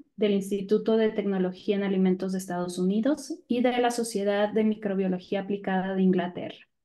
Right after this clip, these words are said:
También se ha desempeñado como vicepresidenta y presidenta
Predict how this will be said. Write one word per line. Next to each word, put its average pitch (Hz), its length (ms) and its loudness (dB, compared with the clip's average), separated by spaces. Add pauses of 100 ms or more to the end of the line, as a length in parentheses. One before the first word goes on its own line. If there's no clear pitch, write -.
(600)
También 226 320 6
se 262 80 4
ha 254 80 4
desempeñado 214 720 0
como 214 300 0
vicepresidenta 226 840 -2
y 214 60 0
presidenta 208 880 -2